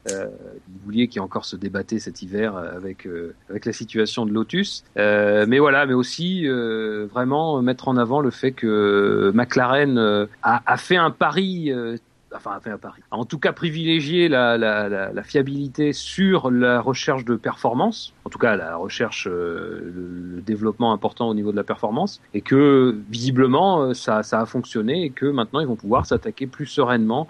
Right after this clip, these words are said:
à la question de la recherche de performance, à, à tout ça. Donc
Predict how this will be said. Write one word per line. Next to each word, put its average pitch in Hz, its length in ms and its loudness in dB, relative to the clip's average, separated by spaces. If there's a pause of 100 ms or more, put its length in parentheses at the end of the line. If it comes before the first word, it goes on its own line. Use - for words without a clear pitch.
à 107 120 -2
la 120 100 0
question - 260 -8
de 120 60 0
la 113 60 0
recherche 120 280 -4
de 120 80 0
performance, 117 840 -2
à, 104 460 0
à 104 60 -4
tout - 140 -12
ça. 170 160 2
Donc 170 160 2